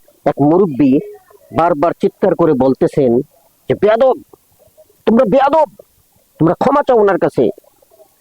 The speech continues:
এরকম করে তারা বলতেছে যে, "বেয়াদব তোমরা, বেয়াদব, তার কাছে ক্ষমা চাও, ক্ষমা চাও।" এর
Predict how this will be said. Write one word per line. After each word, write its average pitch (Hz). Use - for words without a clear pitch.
এরকম 196
করে 170
তারা 135
বলতেছে 117
যে, 110
"বেয়াদব 269
তোমরা, 180
বেয়াদব, 302
তার 226
কাছে 208
ক্ষমা 302
চাও, 147
ক্ষমা 370
চাও।" 139
এর 240